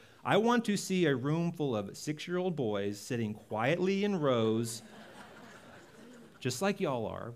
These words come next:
Why, is that too much to ask? Listening with rapt attention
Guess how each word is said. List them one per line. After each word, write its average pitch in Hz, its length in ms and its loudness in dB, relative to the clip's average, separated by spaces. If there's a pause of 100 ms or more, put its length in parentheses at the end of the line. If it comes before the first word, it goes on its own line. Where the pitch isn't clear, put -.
Why, - 100 -8
is 110 80 -6
that 147 160 2
too 190 80 6
much 202 180 6
to 196 140 4
ask? 147 380 8 (560)
Listening 208 440 8
with 175 160 4
rapt 120 320 0
attention 165 680 0